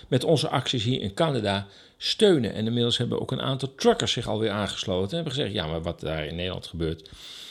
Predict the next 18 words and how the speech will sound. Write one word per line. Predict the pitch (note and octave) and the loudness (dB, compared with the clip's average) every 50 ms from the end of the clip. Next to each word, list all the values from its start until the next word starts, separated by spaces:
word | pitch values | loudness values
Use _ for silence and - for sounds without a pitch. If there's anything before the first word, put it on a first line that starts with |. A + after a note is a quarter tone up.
| - - - - - - - | -18 -18 -18 -18 -18 -10 -4
dat | - A2 - | -4 -2 0
gaat | - A2+ G2+ F#2+ - - | 2 2 2 2 0 -4
ook | A#2 - - | -8 -6 -6
in | F#2 F2 - - | -6 -6 -4 0
Canada | - G#3+ G#3+ G#3 G3 D#3 C3+ A#2 | 2 4 4 4 4 4 2 2
gebeuren." | - G#2 G#2 G2 F2+ E2 | 0 -2 -2 0 0 0
Dat | E2 F#2 | 0 0
klopt | - - A2+ A2+ - G#2 | 4 4 4 6 6 4
ook, | F#2+ G2 G#2+ | 2 2 2
dat | - - E2+ - | -2 -6 -6 -4
heeft | F2+ E2+ - - | -4 -4 -4 -4
Trudeau | - G2 E2+ F#2 F#2 E2+ - | -2 -2 0 0 0 0 0
alweer | D#2+ E2+ E2+ G2 | 0 0 0 0
aangekondigd. | A2+ C3+ D#3 C#3+ G#2+ G#2 - - E2 D#2+ F2+ G2 - | 0 0 0 0 -2 -4 -4 -2 -4 -4 -4 -6 -6
Ook | - - E2 | -6 -2 4
daar | - G2+ G#2 A2+ A#2+ A2 | 8 8 8 8 6 4
gaat | - - A2 G#2+ F#2+ - - - _ _ | 2 0 -2 -2 -4 -6 -12 -20 _ _
stikstof | - - - - A#2 - - - - G2+ - - - - - | -4 -2 -2 0 -2 -2 -4 -2 -2 -2 -2 -2 -6 -12 -16